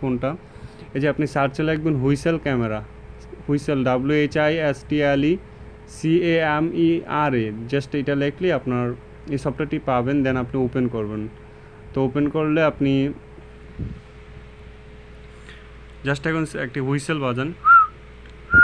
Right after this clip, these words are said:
আহ, বন্ধুরা, আহ, এটা কাজ করতেছে না, প্রবলেমটা হচ্ছে যে আমি এখন ভিডিও টিউটোরিয়াল তৈরি করতেছি।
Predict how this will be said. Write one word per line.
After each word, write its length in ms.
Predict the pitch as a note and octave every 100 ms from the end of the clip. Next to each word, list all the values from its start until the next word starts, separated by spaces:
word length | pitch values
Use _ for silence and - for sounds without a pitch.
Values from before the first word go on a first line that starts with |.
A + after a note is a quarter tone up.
| C6+ C6+ - - - - - - - - -
আহ, 220 | D3+ D3+ C#3
বন্ধুরা, 300 | C#3+ E3 E3+
আহ, 640 | - C3+ B2+ B2+ C3 - - -
এটা 280 | C#3 D#3 D#3
কাজ 320 | - D3 C#3+
করতেছে 460 | E3+ E3 E3+ E3 D#3+
না, 200 | D#3 D3+
প্রবলেমটা 480 | D3 C3+ C#3+ D3+
হচ্ছে 360 | C#3 C#3 C3+ C#3+
যে 120 | B2
আমি 220 | A#2+ B2
এখন 220 | C3 C#3 B2+
ভিডিও 320 | B2 C3 D3
টিউটোরিয়াল 400 | D#3 D3 D#3 D3
তৈরি 220 | C#3+ C3+
করতেছি। 380 | C3+ C3 -